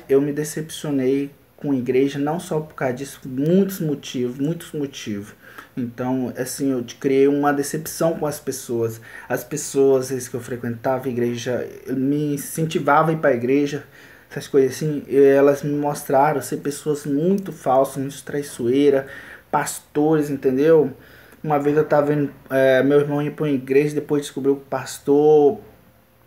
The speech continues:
é, o pastor era, ah, como é que fala?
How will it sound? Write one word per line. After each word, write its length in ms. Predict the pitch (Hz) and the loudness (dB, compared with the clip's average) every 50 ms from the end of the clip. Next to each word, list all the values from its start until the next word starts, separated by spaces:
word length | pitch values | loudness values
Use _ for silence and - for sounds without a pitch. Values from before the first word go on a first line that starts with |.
| _ _ _ _ _ | _ _ _ _ _
é, 680 | 143 143 143 143 143 143 139 135 131 123 123 120 113 113 - - - - _ | 2 2 4 6 6 6 6 4 4 2 0 -4 -8 -10 -12 -18 -20 -18 _
o 60 | 151 | -4
pastor 340 | - 135 127 - - - 143 | -2 -2 -2 -2 0 2 4
era, 480 | 139 139 139 139 135 139 135 131 131 120 - - - - | 4 6 6 6 6 4 4 2 0 -4 -8 -14 -14 -8
ah, 340 | - 117 143 175 180 156 120 - | -6 -4 -4 -2 -2 -4 -4 -4
como 120 | - 151 | -4 -4
é 60 | 147 147 | -4 -4
que 100 | - - | -8 -10
fala? 520 | - - 143 135 127 120 117 113 113 113 | -2 2 4 4 4 4 2 -2 -4 -6